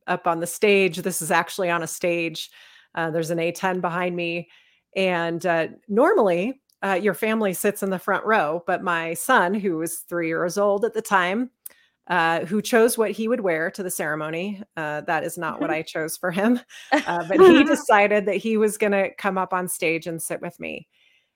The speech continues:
Speaker 1: And I have to say, you know, this moment right here, like, it was a turning point for me because I think I had this view of leadership going in. This was one of my first roles, about a hundred fifty military and civilian personnel.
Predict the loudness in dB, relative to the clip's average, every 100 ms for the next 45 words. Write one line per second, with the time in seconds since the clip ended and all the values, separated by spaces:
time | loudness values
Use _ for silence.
0 | _ -10 -2 0 2 2 -2 0 0 0
1 | -2 -2 -2 -2 -2 0 0 -4 -4 -6
2 | -6 -6 -4 -2 -4 -4 -8 -10 _ _
3 | _ _ _ -4 0 2 2 -4 -4 0
4 | 0 -2 -4 -6 -6 -4 -2 -2 -2 -4
5 | -4 -6 -4 -2 -2 -4 -12 _ _ _
6 | _ _ _ _ _ _ -4 -2 0 0
7 | 2 -4 -4 0 4 4 4 -2 -2 0
8 | 0 -2 -6 -4 -2 0 -2 -4 -4 -4
9 | -4 -2 -4 -2 -4 -2 -4 -4 -2 0
10 | -2 -6 -8 -2 0 2 0 -2 0 0
11 | 0 0 -2 -2 -4 -4 -4 -2 -4 -4
12 | -4 -4 -4 -6 -4 -4 -4 -6 -6 -4
13 | -4 -4 -6